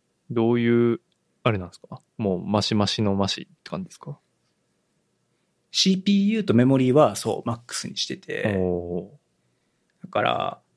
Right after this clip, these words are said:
Speaker 2: まあ、エムワンMaxのテンコアシーピーユーとジーピーユーが三十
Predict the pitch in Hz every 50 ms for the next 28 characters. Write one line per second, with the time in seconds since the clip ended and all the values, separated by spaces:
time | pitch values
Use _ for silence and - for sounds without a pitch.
0 | _ _ _ - - 156 - - 147 151 151 156 156 151 151 147 143 147 143 143
1 | 143 143 147 147 151 - _ _ _ _ _ _ _ - - - - - - 127
2 | 123 151 190 190 147 120 117 120 - 135 131 120 120 117 117 - 127 117 113 117
3 | - - 143 - - - 120 127 - - - _ - 202 220 180 131 90 67 -
4 | 135 - - 135 127 - - 160 151 123 127 123 120 - - 196 185 151 131 -
5 | - - - 131 117 113 113 113 117 127 - 127 123 123 - - - - - -
6 | - -